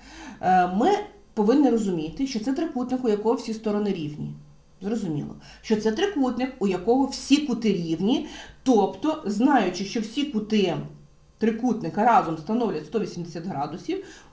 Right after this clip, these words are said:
маємо цю інформацію в довідковому матеріалі, кожен кут тоді буде дорівнювати сто вісімдесят поділити на три, бо всі три кути рівні, тобто кожен кут рівностороннього трикутника дорівнює шістдесят градусів.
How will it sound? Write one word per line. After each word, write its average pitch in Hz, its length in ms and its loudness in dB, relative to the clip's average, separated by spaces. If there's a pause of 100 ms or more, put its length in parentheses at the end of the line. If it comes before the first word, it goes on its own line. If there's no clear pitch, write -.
(120)
маємо 196 380 0
цю 202 60 -4
інформацію 190 880 -2
в 180 300 4 (120)
довідковому 180 600 -2
матеріалі, 233 560 2 (240)
кожен 240 400 4
кут 294 360 2
тоді 349 200 4
буде 359 260 2
дорівнювати 254 640 2
сто - 540 4
вісімдесят 175 800 -4
поділити 185 460 -2
на 160 120 -4
три, 196 320 -4 (260)
бо 202 160 4
всі 220 300 0
три 165 180 -2
кути 175 300 -4
рівні, 359 520 -2
тобто 208 240 -2
кожен 180 460 0 (100)
кут 226 200 0 (240)
рівностороннього 185 680 -2
трикутника 392 500 -2
дорівнює 196 340 -2
шістдесят 170 440 -8
градусів. - 460 -10